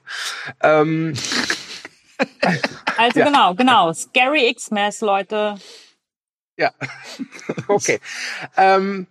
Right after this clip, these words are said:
Speaker 1: danke fürs Zuhören. Wenn ihr das bei Podigy, Deezer, iTunes, äh, und wie diese ganzen anderen Dinger heißen, <laughs> wo das, wo zu finden sind, hört, würden wir uns sehr über ein, äh, über eine positive Kritik freuen.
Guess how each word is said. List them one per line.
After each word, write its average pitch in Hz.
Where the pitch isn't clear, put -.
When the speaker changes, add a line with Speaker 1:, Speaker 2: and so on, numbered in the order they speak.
Speaker 1:
danke 240
fürs -
Zuhören. 226
Wenn 147
ihr 160
das 151
bei 139
Podigy, 170
Deezer, 160
iTunes, 160
äh, 123
und 139
wie 180
diese 175
ganzen 156
anderen 160
Dinger 151
heißen, 160
<laughs> -
wo 165
das, -
wo 147
zu -
finden -
sind, 143
hört, 156
würden 185
wir 160
uns 151
sehr 147
über 139
ein, 127
äh, 117
über 113
eine 113
positive 127
Kritik -
freuen. 180